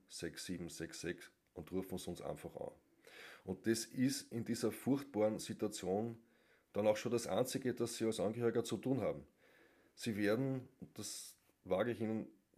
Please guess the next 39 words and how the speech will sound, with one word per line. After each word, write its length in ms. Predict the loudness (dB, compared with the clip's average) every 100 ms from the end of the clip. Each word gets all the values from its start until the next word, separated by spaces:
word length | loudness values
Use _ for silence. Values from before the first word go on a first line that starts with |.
| -10
zu 100 | -6
sagen, 420 | 0 2 2 0
Sie 200 | -6 -2
werden 220 | 2 2 2
überrascht 540 | 2 2 2 0 -4
und 180 | -2 2
erleichtert 480 | 4 4 4 0 -4
sein 260 | -4 -6 -8
zu 120 | -12
sehen, 380 | -6 -6 -6 -8 _ _ -20 -20 -14 -4
dass 240 | -2 0
wir 100 | 2
Ihnen 200 | 4 4
dann 260 | 6 4 2 -2
nicht 200 | -2 2
nur 240 | 4 4
alle 200 | 4 6
weiteren 360 | 6 4 2 -2
Schritte 300 | 0 2 4
abnehmen 420 | 4 4 2 2
werden, 340 | 4 2 2 -4 -10 -20 -20 -12
sondern 280 | 0 2 4
dass 200 | 4 4
Sie 100 | -2
von 180 | 0 0
uns 160 | 2
auch 260 | 4 4 2 -8 -16 _ -10
in 120 | -8
keinem 260 | -2 -2 0
Fall 200 | 4 4
allein 340 | 4 4 2
gelassen, 680 | 2 4 2 2 -2 -2 -4
sondern 420 | -2 0 0 -2
einfach 340 | -6 -6 -6 -4
wirklich 220 | -2 -2
mit 180 | -2 0
Herz 240 | -2 -2
begleitet 520 | -6 -2 -4 -4 -10
werden. 180 | -8 -10